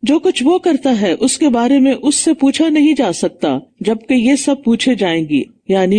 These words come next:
इन सब से पूछा जाएगा, लोगों से पूछा जाएगा, लेकिन अल्लाह से कोई नहीं पूछ सकता।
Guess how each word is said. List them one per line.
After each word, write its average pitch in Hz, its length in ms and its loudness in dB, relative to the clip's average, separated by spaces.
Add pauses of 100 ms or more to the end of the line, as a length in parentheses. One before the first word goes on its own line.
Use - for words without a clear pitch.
(120)
इन 233 100 2
सब 294 200 -2
से 294 160 -2
पूछा 247 340 0
जाएगा, 160 540 -2 (420)
लोगों 220 320 2
से 311 140 0
पूछा 254 340 0
जाएगा, 220 360 0
लेकिन 294 260 0
अल्लाह 247 240 2
से 285 140 0
कोई 302 180 2
नहीं 349 140 0
पूछ 226 260 -2
सकता। 143 500 -6